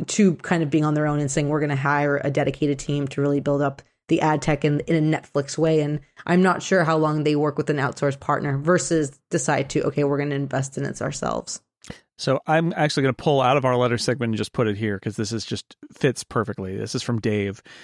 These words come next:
Speaker 2: who says, "It seems the services are largely attempting to move viewers toward ad-supported options. Unfortunately, the ad experience on almost every platform is horrendous.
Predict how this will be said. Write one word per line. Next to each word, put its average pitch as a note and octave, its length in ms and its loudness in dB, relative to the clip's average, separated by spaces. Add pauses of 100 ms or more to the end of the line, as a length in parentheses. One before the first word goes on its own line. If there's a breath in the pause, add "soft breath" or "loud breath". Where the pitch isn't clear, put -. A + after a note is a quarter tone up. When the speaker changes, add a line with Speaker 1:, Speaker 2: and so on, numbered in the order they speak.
(200 loud breath)
Speaker 2:
who A#2+ 100 0
says, G#2+ 600 0 (100)
"It C#3 120 -2
seems F3+ 320 2
the E3+ 80 0
services D#3 500 0
are C3 120 2
largely C#3 340 2
attempting C3 340 0
to B2+ 60 0
move B2 220 2
viewers A#2+ 280 0
toward A2+ 200 0
ad-supported G#2+ 480 -2
options. C#3 400 -2
Unfortunately, C3+ 560 -2
the B2 80 -2
ad C3+ 180 0
experience C#3+ 560 0
on B2+ 80 0
almost A#2+ 300 -2
every B2 180 0
platform A#2+ 540 -2
is A2 160 0
horrendous. G#3 640 2